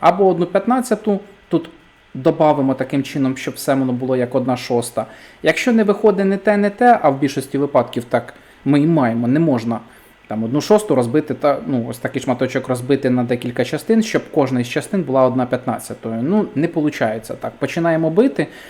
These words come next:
деяка кількість шматочків получається однакового розміру, як одна п'ятнадцята, а залишок, ну, не туди, не сюди.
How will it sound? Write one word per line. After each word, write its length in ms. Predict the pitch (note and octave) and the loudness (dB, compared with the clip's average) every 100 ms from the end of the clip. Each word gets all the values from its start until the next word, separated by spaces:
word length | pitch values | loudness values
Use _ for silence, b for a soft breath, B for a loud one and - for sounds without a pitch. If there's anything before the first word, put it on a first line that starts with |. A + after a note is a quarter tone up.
| B | B
деяка 360 | C#3 D#3 D3+ D#3 | 0 4 4 2
кількість 380 | C#3 C#3+ D3 C#3 | -2 -2 0 -2
шматочків 500 | F#3 F3 C#3 - C3 | -2 -2 -2 -2 -2
получається 520 | C#3 C3+ C3+ B2+ C3 | -2 0 0 0 0
однакового 560 | B2+ A3+ A#3+ F#3+ F3 F3 | 0 -2 0 2 2 2
розміру, 320 | D3+ D3+ D3 | 0 0 -2
як 140 | C#3+ | -2
одна 200 | C#3 C#3 | -2 -4
п'ятнадцята, 580 | C3+ C3 C3 B2 - C3 | -4 -2 -2 -4 -2 2
а 100 | E3+ | 4
залишок, 560 | D#3+ G#3 G#3+ D3+ - D3 | 6 6 4 2 -2 -4
ну, 160 | D3+ F3 | -2 0
не 120 | E3 | -2
туди, 280 | D#3+ C#3+ D#3 | -4 -2 -2
не 120 | C3+ | -2
сюди. 340 | - A#2 A2 | -4 -6 -6